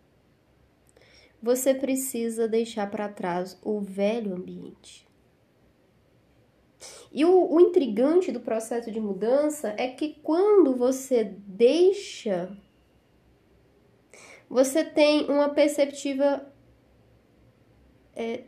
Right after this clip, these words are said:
triste, né? Porque parece que você tá deixando uma história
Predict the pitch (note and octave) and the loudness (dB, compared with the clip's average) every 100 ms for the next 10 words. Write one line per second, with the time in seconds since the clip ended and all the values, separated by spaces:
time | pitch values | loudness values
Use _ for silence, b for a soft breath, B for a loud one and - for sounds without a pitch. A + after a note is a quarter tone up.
0 | _ - - E4 D#4 - - D5 - _ | _ 0 6 6 4 -4 -2 -2 -2 _
1 | _ _ - G#3 - - - A3 A#3 - | _ _ -6 -6 -4 -8 -6 -6 -6 -8
2 | A#3+ - A#3 A3+ G#3 G#3 - _ _ _ | -8 -4 -2 -2 -4 -8 -14 _ _ _
3 | _ _ _ - G#3 C4 - C4 C#4 C4+ | _ _ _ -10 -2 -2 2 4 4 2
4 | C4 C4 - G#3+ F#3 G#3 G#3+ G3+ G3 | -2 -6 -12 -8 -6 -4 -6 -8 -10